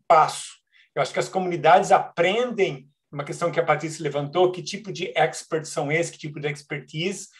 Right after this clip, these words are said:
né? Eu acho que teve mediações, mas as próprias comunidades estão mediando esse passo, mas isso não significa que elas não voltam a outras dimensões, a outras perspectivas, a outros saberes e outras práticas também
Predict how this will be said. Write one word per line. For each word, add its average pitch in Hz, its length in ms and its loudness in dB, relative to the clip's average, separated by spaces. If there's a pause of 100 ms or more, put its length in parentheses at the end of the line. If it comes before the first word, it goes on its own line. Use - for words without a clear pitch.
né? 160 220 2 (180)
Eu 156 60 0
acho 151 140 -4
que - 40 -20
teve 214 220 -2
mediações, 185 640 0
mas 190 120 -4
as 147 140 -12
próprias 196 300 0
comunidades 190 1040 0 (400)
estão 208 240 2 (160)
mediando 180 580 2
esse 165 260 -6
passo, 180 400 6
mas 180 140 0
isso 190 180 -8
não 220 100 -4
significa 220 760 -4
que 175 160 0
elas 208 240 4
não 214 220 -2
voltam 180 760 2 (480)
a 151 100 2
outras 202 460 6
dimensões, 180 680 -2
a 165 60 6
outras 214 320 0
perspectivas, 185 880 -4
a 165 60 6
outros 202 260 0
saberes 175 560 0
e 170 60 0
outras 196 360 -2
práticas 160 540 0
também 175 540 -6